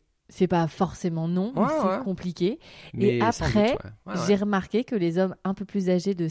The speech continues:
Speaker 1: d'une cinquantaine d'années,
Speaker 2: Ouais.
Speaker 1: puisque justement, c'est là où arrive le pic des troubles d'érection pour diverses raisons, euh, euh, et donc du coup, la stimulation prostatique ré-, euh, <laughs> redonne du, un peu de, de, de pouvoir à la, à la, à l'érection.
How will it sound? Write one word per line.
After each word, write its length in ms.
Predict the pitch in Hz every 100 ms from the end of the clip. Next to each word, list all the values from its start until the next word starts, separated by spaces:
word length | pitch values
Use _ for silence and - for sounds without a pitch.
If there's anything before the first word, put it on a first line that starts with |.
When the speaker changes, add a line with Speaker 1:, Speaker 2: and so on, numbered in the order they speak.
| -
Speaker 1:
d'une 100 | 175
cinquantaine 580 | 170 190 185 185 180 175
d'années, 380 | 170 165 175 269 - - - -
Speaker 2:
Ouais. 140 | 104 110
Speaker 1:
puisque 260 | 190 247
justement, 640 | 208 220 - 226 208 208 190 _ -
c'est 160 | -
là 160 | 180 180
où 80 | 170
arrive 420 | 170 165 175 165 -
le 200 | 165 160
pic 180 | 180 160
des 120 | 165
troubles 340 | - 170 165
d'érection 680 | 156 165 160 160 - - 175
pour 220 | 160 156 160
diverses 360 | 160 170 165 -
raisons, 420 | 170 160 175 175
euh, 60 | 151 - - - 160
euh, 180 | 156 -
et 100 | 185
donc 160 | 175 175
du 120 | 170
coup, 100 | -
la 80 | 202
stimulation 460 | - 170 160 - 165
prostatique 680 | 160 - 151 - 220 220 - -
ré-, 520 | 170 160 175 196 180
euh, 460 | 156 151 147 135 180 190 151 165
<laughs> 340 | 285 277 214
redonne 500 | 156 175 180 196 196
du, 120 | 170
un 100 | 156
peu 120 | 147 165
de, 220 | 156 147
de, 220 | 147 143
de 100 | 147
pouvoir 440 | 143 - 170 180 165
à 40 |
la, 300 | 139 127 127 113 127 -
à 100 | 151
la, 220 | 147 135
à 140 | 127 165
l'érection. 560 | 151 151 - 185 214